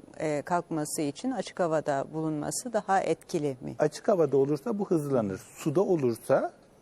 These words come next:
Speaker 2: daha yavaş olur.
Speaker 1: Hı hı.
Speaker 2: Toprak altında olursa da yaklaşık işte bir beş sene gibi bir süreyle yumuşak dokular kayboluyor ama şimdi burada tabii kemikler her zaman kalır
Speaker 1: Hı hı.
Speaker 2: ve kemikler üzerinde inceleme yapılacak. Artık
Speaker 1: Hı hı.
Speaker 2: kalan doku parçaları üzerinde ve elbiseler üzerinde.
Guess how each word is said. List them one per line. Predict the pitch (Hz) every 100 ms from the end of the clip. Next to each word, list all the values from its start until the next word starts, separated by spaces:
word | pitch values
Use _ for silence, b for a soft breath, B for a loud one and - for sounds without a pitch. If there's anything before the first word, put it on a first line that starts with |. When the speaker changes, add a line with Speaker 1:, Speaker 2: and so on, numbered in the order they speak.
| _
Speaker 2:
daha | 170 160 143 127
yavaş | 113 98 98 -
olur. | 120 233
Speaker 1:
Hı |
hı. | 143
Speaker 2:
Toprak | 196 - 190
altında | 151 135 - 135
olursa | 139 143 - 117
da | 113
yaklaşık | 160 - 135 135
işte | - 180
bir | 160 147
beş | 147
sene | - 117 110
gibi | 113 131 165
bir |
süreyle | 165 - 143 135 117 92 - B B B 131
yumuşak | 127 117 117 -
dokular | 113 120 120 113
kayboluyor | 123 110 113 110 165 285
ama | 208 107 B B B B B
şimdi | - - 180 180 165
burada | 190 175
tabii | 170 170 170
kemikler | 165 - 175 156 - 226
her | 208 156
zaman | 135 165 180
kalır | 160 139 180 - -
Speaker 1:
Hı |
hı. | 147 127
Speaker 2:
ve | 180
kemikler | - 180 170 - 170
üzerinde | 127 113 101 104
inceleme | 104 110 98 101
yapılacak. | 98 - 113 202 -
Artık | 151 156
Speaker 1:
Hı |
hı. | 147
Speaker 2:
kalan | 147 147
doku | 135 -
parçaları | 151 139 131 139 135 127
üzerinde | 117 113 170 196
ve |
elbiseler | 156 139 127 - 131 123
üzerinde. | 101 98 98 110 147